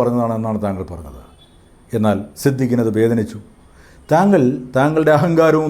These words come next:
ധാർഷ്ട്യവും വിട്ടിട്ട് ആ നിമിഷം "ഞാനിത് പിൻവലിക്കുന്നു" എന്ന് പറഞ്ഞിരുന്നെങ്കിൽ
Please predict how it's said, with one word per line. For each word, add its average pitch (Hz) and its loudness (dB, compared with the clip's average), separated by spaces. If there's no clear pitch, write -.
ധാർഷ്ട്യവും 151 0
വിട്ടിട്ട് 113 -4
ആ 123 2
നിമിഷം 143 -2
"ഞാനിത് 139 0
പിൻവലിക്കുന്നു" 135 0
എന്ന് 123 -2
പറഞ്ഞിരുന്നെങ്കിൽ 113 -2